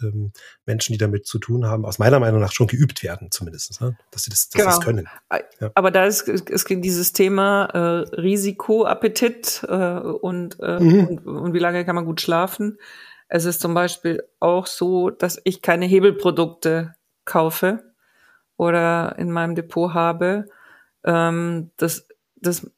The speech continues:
Speaker 2: das habe ich einmal erlebt in jungen Jahren, wenn du dann bei so einem Ding ausgenockt wirst und dann ist,
Speaker 1: Mhm.
Speaker 2: ist weg. Ähm, und das ist für mich, und, und, ähm, ich glaube, dieses Thema,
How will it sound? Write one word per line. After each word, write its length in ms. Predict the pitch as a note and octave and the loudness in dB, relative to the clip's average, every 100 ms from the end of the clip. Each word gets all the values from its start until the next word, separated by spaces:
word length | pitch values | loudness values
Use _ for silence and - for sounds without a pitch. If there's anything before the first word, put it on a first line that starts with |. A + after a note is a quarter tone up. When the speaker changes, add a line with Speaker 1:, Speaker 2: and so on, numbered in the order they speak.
| - | -10
Speaker 2:
das 140 | E3 | -4
habe 120 | E3+ | -2
ich 160 | F3 - | -2 -2
einmal 280 | F3+ F#3 E3 | 2 2 4
erlebt 420 | F3+ G3 G#3 - | 4 2 0 -2
in 120 | F#3 | 2
jungen 280 | F#3 F#3 F3+ | 2 2 4
Jahren, 340 | D#3+ F3 G#3+ | 4 4 2
wenn 120 | G3 | 0
du 80 | F3 | 0
dann 260 | D#3+ E3 E3+ | 2 0 2
bei 160 | E3+ | 2
so 140 | E3 E3+ | 4 2
einem 120 | E3+ | 2
Ding 240 | E3+ F3 | 0 0
ausgenockt 640 | - - - G3 F3+ F#3+ - | 0 0 2 2 2 0 0
wirst 260 | G#3 A#3 | 0 0
und 140 | - E3 | -2 -2
dann 160 | D#3+ | 0
ist, 420 | E3+ - - - | -2 -6 -8 -6
Speaker 1:
Mhm. 100 | - | 0
Speaker 2:
ist 260 | C3+ C#4+ - | 2 0 0
weg. 320 | G3 G#3+ - _ - - - - - | 0 0 -12 _ -18 -16 -18 -18 0
Ähm, 640 | F3+ F3+ F3 F3 F3 F#3 - | 2 4 2 0 -4 -6 -4
und 360 | E3+ F3 E3+ _ | -4 -4 -8 _
das 440 | - F3+ - - - _ - - | -6 -6 -8 -14 -18 _ -14 -10
ist 140 | F#3+ | -6
für 80 | F#3 | -4
mich, 580 | F#3+ G3 - - - - | -2 -4 -6 -16 -18 -20
und, 160 | - A3 | -2 -2
und, 460 | A3+ - C4 - - | 0 -2 -2 -6 -6
ähm, 560 | G#3 G3+ G3+ G#3 G#3 G#3 _ _ _ _ _ _ _ | 0 2 2 0 -2 -6 _ _ _ _ _ _ _
ich 160 | - F#3+ | -12 -2
glaube, 340 | F#3+ F#3+ F#3+ | 2 2 2
dieses 500 | G3 F#3 F3 F#3 F3+ | -2 -4 -2 -2 -4
Thema, 880 | - G#3 F#3 F#3 F3+ F3+ F3+ F3+ F#3 | -2 0 0 0 -2 -2 -2 -4 -8